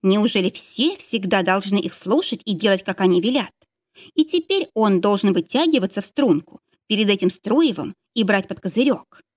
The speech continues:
Капитан свернул за угол к своему кабинету и споткнулся о ногу в сером башмаке, протянутую поперек узкого коридора, да так, что едва не упал.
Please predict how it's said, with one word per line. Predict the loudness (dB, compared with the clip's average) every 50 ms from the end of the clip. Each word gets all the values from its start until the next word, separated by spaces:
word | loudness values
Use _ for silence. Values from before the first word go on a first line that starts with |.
| _ _ _ _ _ _ _ _ _ _ _ _ _ _ _ _
Капитан | -6 -2 -2 -2 -2 -2 -4 -4
свернул | -4 -2 -2 2 4 4 2 2
за | 2 -2 0
угол | 2 2 2 2 0 -2
к | -4 -10
своему | -6 -2 0 2 2 2 2
кабинету | 2 -2 2 4 2 2 2 -4 _ -20 -20 _ _ _ _ _ -20 _
и | -6 -6
споткнулся | -6 -4 -6 -6 -6 -4 -2 2 2 2 2 0 -2 -4 -2
о | 0 0 0
ногу | 2 0 0 -2
в | -4 -4
сером | -2 -2 2 2 2 2
башмаке, | 0 2 4 4 4 4 2 -6 -8 -8 -8 _ _ _ _ _ _ _ _
протянутую | 0 0 0 2 0 0 2 2 0 0 -2 -2 -2
поперек | -2 0 0 2 0 0 -2 -2
узкого | -6 -6 -6 -4 -4 -4 -4 0
коридора, | 0 0 0 2 0 0 0 0 -6 -14 -20 _ _ _ _ _ _
да | -4 -2 -2 -2
так, | 0 _ 0 0 0 -2
что | -10 -6 -4
едва | -2 -2 -2 0 2 4
не | 4 4 4
упал. | 2 0 -2 -4 -4 -4 -6